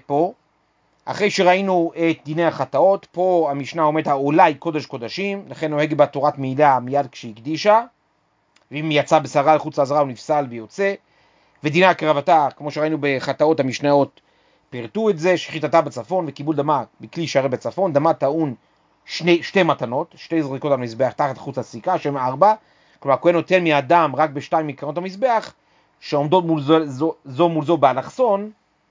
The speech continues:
ויש פה שתי מתנות שהן ארבע, כי זה באלכסון. "וטעונה הפשט וניתוח וכליל לאישים", כלומר, לפני שמעלים אותם למזבח צריך להפשיט את האורה, ניתוח לחתוך את בשרה,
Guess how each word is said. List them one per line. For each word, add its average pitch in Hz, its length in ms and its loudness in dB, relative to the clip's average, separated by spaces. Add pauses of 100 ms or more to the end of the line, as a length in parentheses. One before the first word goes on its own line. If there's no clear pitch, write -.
(260)
ויש 180 420 2 (340)
פה 170 120 -4
שתי 185 140 -2
מתנות 180 320 0
שהן 156 240 -2
ארבע, 123 300 0
כי 113 140 -18
זה 120 100 -10
באלכסון. 123 460 -4 (560)
"וטעונה 175 380 2
הפשט 190 380 -2
וניתוח 160 400 -4
וכליל 170 400 -6
לאישים", 135 360 -6
כלומר, 147 440 2 (540)
לפני 196 260 -2
שמעלים 175 320 0
אותם 165 200 2
למזבח 147 260 0
צריך 135 160 -10
להפשיט 139 260 -6
את 131 100 -12
האורה, 131 440 2
ניתוח 151 380 -4
לחתוך 151 320 -10
את 131 60 -16
בשרה, 131 560 0